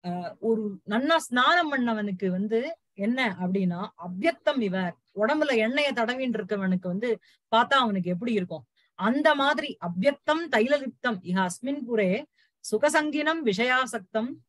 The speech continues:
யதா ஸ்நாதாதயः அவ்யக்தாதீன் ஜானந்தி ததா அகம் அத்ரத்யம் விஷயாசக்தம் ஜன சமாஜம் ஜானாமி இத்யர்த்தः. So எப்படி வந்து அவ அந்த சு-, அஹ், சுச்சிஹி நல்ல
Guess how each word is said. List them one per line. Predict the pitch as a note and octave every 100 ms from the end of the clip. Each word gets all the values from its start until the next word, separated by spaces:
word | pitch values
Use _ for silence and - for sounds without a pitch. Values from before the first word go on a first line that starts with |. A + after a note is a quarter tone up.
| -
யதா | E3 F#3 G3+ F#3+ - _ _ _
ஸ்நாதாதயः | - F#3 G3+ C#4 D#4+ D#4+ D4 D4 C#4+ C#4 D4+ -
அவ்யக்தாதீன் | F3 G3 D4+ - C4 B3+ B3 C4 C4+ C#4+
ஜானந்தி | F#3+ F#3 A#3+ A#3 F#3+ E3 - _ _ F#3+
ததா | F#3+ G#3 A#3+
அகம் | - F3 G#3 B3 D#4 _ -
அத்ரத்யம் | F3 - D4+ D#4+ D4 D4+ D#4+
விஷயாசக்தம் | F#3 A#3 C4 C#4 B3 F#3 A#3+ C4+ F4 _ _ _ -
ஜன | - F#3+ B3 E4 - _ _ _ _
சமாஜம் | - A#3 A#3+ A#3 A#3 G3+
ஜானாமி | F#3 E3+ G#3+ G#3+ G3+ A#3+
இத்யர்த்தः. | F#3 E3+ D#3 E3 E3 - - _ -
So | B3+
எப்படி | G#3+ G3+ D4+ F4
வந்து | D4 C#4+ E4 F4 -
அவ | F#3 F#3+ A#3+
அந்த | B3+ A#3 G#3+
சு-, | F#3+ F3+ F3+
அஹ், | F3+ F3 E3+ -
சுச்சிஹி | - B3 - D#4 C#4+ D4+ - _ _ -
நல்ல | G3 A#3+